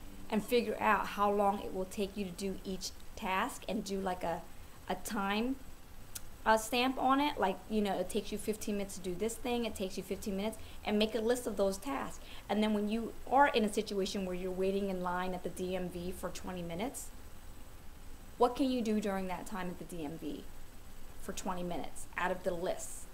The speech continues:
of tasks that you have to do so that you can make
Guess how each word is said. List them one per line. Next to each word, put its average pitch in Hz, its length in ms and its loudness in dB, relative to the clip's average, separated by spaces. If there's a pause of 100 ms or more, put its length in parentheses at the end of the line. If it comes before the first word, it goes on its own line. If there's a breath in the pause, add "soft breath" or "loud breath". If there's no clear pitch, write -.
(120)
of 185 200 2
tasks 185 360 -2
that - 120 -6
you 190 100 -2
have 175 380 -6
to - 120 -10
do - 220 0 (440 loud breath)
so - 140 -2
that 214 180 8
you 214 60 0
can 226 260 4
make 196 220 4